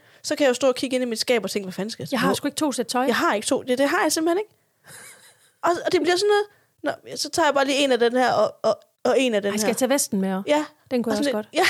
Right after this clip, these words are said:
Speaker 1: ja, lige præcis.
Speaker 2: Nej, gå videre. Ej, skal jeg tage, skal jeg tage tynde strømpebukser? Ej, jeg
Speaker 1: Jeg
Speaker 2: tager
Speaker 1: har
Speaker 2: sgu
Speaker 1: jo
Speaker 2: bare
Speaker 1: tre
Speaker 2: på
Speaker 1: par
Speaker 2: de tynde
Speaker 1: cowboybukser med
Speaker 2: strømpebukser.
Speaker 1: herover.
Speaker 2: Ja.
Speaker 1: Plus et par leggings. Hvad skal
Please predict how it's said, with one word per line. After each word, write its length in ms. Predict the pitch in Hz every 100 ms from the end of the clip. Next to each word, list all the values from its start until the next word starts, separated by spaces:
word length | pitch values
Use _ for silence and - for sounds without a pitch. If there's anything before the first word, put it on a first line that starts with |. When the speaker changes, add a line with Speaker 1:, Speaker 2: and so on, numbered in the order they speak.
| - 403
Speaker 1:
ja, 40 |
lige 120 | 392 415
præcis. 500 | 349 359 330 - -
Speaker 2:
Nej, 140 | 240
gå 160 | 226 254
videre. 220 | 277 285 -
Ej, 120 | 233 -
skal 200 | - -
jeg 80 | 233
tage, 180 | - 240 -
skal 160 | - 240
jeg 60 |
tage 100 | 220
tynde 260 | - 302 311
strømpebukser? 500 | - 254 262 202 -
Ej, 40 |
jeg 40 | 214
Speaker 1:
Jeg 120 | 240
Speaker 2:
tager 0 |
Speaker 1:
har 0 |
Speaker 2:
sgu 80 | 302
Speaker 1:
jo 40 |
Speaker 2:
bare 160 | 277 269
Speaker 1:
tre 80 | 269
Speaker 2:
på 60 |
Speaker 1:
par 60 | 269
Speaker 2:
de 60 | -
tynde 220 | 311 294
Speaker 1:
cowboybukser 140 | 226
med 80 | 233
Speaker 2:
strømpebukser. 300 | 240 220 247
Speaker 1:
herover. 200 | 220 202 202
Speaker 2:
Ja. 60 | - 226 -
Speaker 1:
Plus 240 | 339 330
et 80 | 294
par 100 | 254
leggings. 520 | 240 269 208 - - _ _ 330 -
Hvad 140 | 302
skal 260 | 381 392